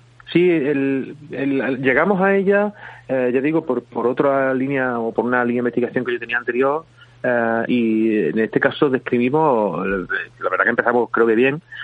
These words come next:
eh, un mecanismo de regulación, su meca-, en este caso por ubiquitinación, ¿no? Eh, describíamos cómo, en este caso, una ubiquitin ligasa, sia dos, eras capaz de, de regular la,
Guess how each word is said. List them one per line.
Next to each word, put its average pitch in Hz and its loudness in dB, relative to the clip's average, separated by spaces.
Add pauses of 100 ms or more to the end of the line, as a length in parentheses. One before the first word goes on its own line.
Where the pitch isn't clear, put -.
(160)
eh, 120 2
un 113 2
mecanismo 135 2
de 110 2
regulación, 104 0
su 113 -8
meca-, 104 -2
en 104 -8
este - -6
caso 131 0
por 120 2
ubiquitinación, 104 0
¿no? 143 -4 (480)
Eh, 113 4
describíamos 117 0
cómo, 123 0
en 110 -2
este 117 0
caso, 120 -2
una 117 0
ubiquitin 107 0
ligasa, 131 2
sia 117 2
dos, 127 2 (340)
eras 117 2
capaz 123 0
de, 120 2
de 110 0
regular 107 0 (360)
la, 101 0